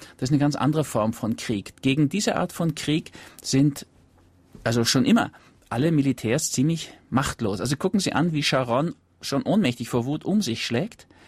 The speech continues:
Und er erwischt die einfach nicht, um die es ihm eigentlich geht. Jetzt hat's der noch relativ leicht.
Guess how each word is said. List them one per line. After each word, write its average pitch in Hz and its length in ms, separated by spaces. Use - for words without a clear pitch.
Und 131 160
er 110 140
erwischt 165 340
die 87 140
einfach 101 260
nicht, 92 380
um 117 140
die 123 100
es 123 100
ihm 113 140
eigentlich 127 460
geht. 101 280
Jetzt 113 200
hat's 143 180
der 135 140
noch 127 160
relativ 143 340
leicht. 127 500